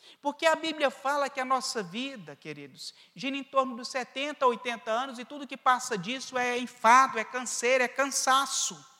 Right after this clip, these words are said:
E eu tenho visto isso na minha família.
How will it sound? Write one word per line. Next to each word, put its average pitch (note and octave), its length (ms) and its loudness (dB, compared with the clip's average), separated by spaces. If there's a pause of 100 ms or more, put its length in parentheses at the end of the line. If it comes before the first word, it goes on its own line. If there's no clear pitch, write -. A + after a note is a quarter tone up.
(640)
E B3 80 2
eu C#4+ 120 4
tenho D#4 280 0
visto C#4 480 -2
isso C#4+ 580 0
na C4 120 0
minha A#3 200 -6
família. G3 720 -12